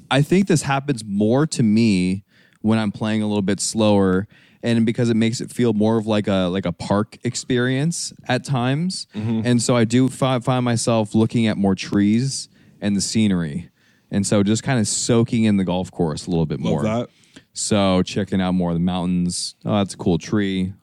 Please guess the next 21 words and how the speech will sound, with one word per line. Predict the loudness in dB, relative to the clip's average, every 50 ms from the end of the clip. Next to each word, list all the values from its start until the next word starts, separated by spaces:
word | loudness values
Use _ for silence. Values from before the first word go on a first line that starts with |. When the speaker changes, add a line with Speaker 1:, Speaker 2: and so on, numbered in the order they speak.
| -8
Speaker 1:
Oh, | -4 -2 0
look | 0 0
at | 0 0
those | 0 0 0
bugs." | 0 -2 -4 -2 -2 -2 -4 -6 -6 -6
Like, | -4 -4 -4 -4 -6 -10
just | -10 -8 -8 -4
very | -2 -2 0 0 0
small, | -2 -2 -2 0 0 2 2 0
simple | 0 -2 -2 -2 -2 0 -2
things | -2 0 0 0 0
like | -2 -4 -4
that | -2 -2 -2 -2 0
that | 0 2
I | 4
wouldn't | 4 4 4 2 0 -6 -8
probably | -4 -2 0 0 0 2 2 2 2 2
notice | 4 4 4 4 4 4 2 0 -2
if | -4 -4
we're | -2 -4 -4
playing | -4 -4 -2 0 2 2 2 2 2 0 -2 -4